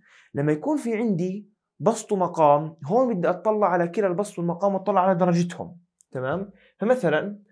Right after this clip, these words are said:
أنا عندي limit x goes to positive infinity or minus infinity.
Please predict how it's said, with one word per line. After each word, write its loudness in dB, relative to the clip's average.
أنا 2
عندي 0
limit -2
x -6
goes 4
to -12
positive -2
infinity -6
or 4
minus 0
infinity. -6